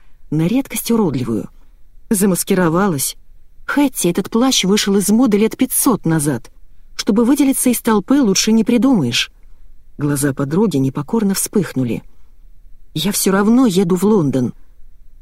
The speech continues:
«А если тебя узнают? Твой отец придет в ярость, а у нас будут неприятности». «Это и мое дело тоже, не только твое.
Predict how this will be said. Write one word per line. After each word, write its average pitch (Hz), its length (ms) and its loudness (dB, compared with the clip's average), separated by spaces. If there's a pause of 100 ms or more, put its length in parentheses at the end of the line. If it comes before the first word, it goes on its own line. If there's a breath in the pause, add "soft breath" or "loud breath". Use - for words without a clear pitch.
(180)
«А 262 60 -2
если 277 240 0
тебя 240 260 2
узнают? 190 580 0 (340)
Твой 151 200 0
отец 185 260 0
придет 208 340 0
в - 40 0
ярость, 214 520 0 (200)
а 220 120 2
у 160 80 2
нас 165 280 0
будут 170 300 0
неприятности». 208 840 0 (880)
«Это 226 260 0
и 233 100 4
мое 233 340 4
дело 156 280 0
тоже, 143 360 0
не 156 140 2
только 196 320 0
твое. 156 460 0